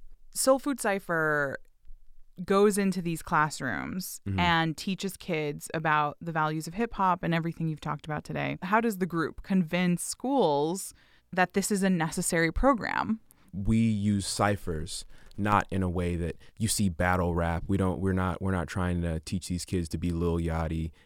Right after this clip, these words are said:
Speaker 2: and Playboi Carti. We're trying to help them have a space where they can communicate with one another and also learn about themselves. He's, uh,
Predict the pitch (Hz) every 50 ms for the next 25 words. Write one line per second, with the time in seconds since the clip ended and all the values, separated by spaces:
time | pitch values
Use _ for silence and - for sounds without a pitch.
0 | _ - - 87 85 - 87 87 82 87 87 85 85 - - 85 85 85 80 80
1 | 80 80 - - - - - - - 92 - - - 92 92 92 92 92 90 -
2 | - 92 87 87 82 80 - - - - 95 90 - - - - 90 87 85 82
3 | 80 80 80 80 - _ - - _ _ - - - _ - - 104 95 92 92
4 | - - - 98 92 104 - - 98 90 87 90 - 98 - - 90 87 92 92
5 | 98 - - 98 92 - 85 90 90 87 90 90 90 87 85 85 85 85 104 110
6 | 131 156 - _ _ _ _ _ _ _ _ _ - - - 95 92 - - 98
7 | 98 98 - - 110 101 98 95 90 90 90 90 92 92 85 85 85 82 - 85
8 | 85 - - 80 69 62 58 - - - - - _ _ - _ - - - -
9 | 110 101 95 - - - 101